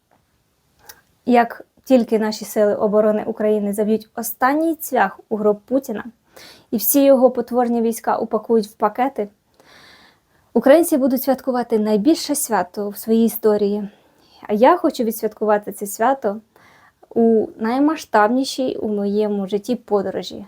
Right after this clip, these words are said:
Європою із відвідуванням декількох морів та багатьох країн. Якщо так на загал помріяти,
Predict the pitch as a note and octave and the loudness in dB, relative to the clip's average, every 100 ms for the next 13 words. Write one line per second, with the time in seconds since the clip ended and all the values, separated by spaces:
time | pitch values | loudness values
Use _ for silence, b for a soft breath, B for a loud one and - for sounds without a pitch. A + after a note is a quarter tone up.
0 | _ A3+ G3 G#3 - G3 - G#3 _ _ | _ -2 0 0 0 -4 -12 -12 _ _
1 | - A3+ G#3 - G3+ G#3+ D4 C#4+ C4+ C4 | -4 -4 -4 -6 -2 2 2 2 2 4
2 | B3+ D4 D4+ D4 C#4+ C4 C4 D4+ - A3+ | 4 4 2 0 0 2 2 2 0 -4
3 | G#3+ A#3 A3+ D4+ - C#4+ A#3 F#3+ G3+ - | -2 -4 -4 -4 -2 -2 -2 -4 -10 -14
4 | _ _ _ B B B B B B _ | _ _ _ B B B B B B _
5 | - B3+ C#4+ C#4 C#4+ D4 C4+ C#4 C#4 A4 | 0 2 2 2 2 2 4 4 2 -2
6 | A4 - G#3 G3+ F#3+ F#3 - | -4 -4 -2 0 -2 -4 -8